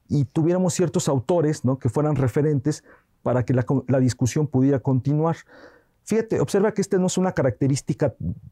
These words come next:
temática. No estamos diciendo que la filosofía mexicana se tiene que ocupar de esto, de esto, de esto, Ujú. sino que lo que, es una característica de otro orden, es como meta-, metafilosófico, ¿no?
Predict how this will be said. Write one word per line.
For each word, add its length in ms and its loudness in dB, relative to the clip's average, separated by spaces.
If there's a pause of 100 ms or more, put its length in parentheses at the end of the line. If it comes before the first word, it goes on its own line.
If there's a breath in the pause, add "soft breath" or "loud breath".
temática. 640 -2
No 60 0
estamos 260 0
diciendo 340 0
que 80 -2
la 80 2
filosofía 340 0
mexicana 320 0
se 100 -6
tiene 160 0
que 60 -16
ocupar 340 -2
de 80 2
esto, 180 0
de 60 2
esto, 240 -2
de 80 2
esto, 240 -6
Ujú. 220 -12 (360 loud breath)
sino 340 0
que 120 0
lo 140 2
que, 200 0
es 260 -2
una 140 0
característica 640 -2
de 80 2
otro 280 0
orden, 280 0
es 120 -4
como 200 0
meta-, 400 0
metafilosófico, 1400 -2
¿no? 140 0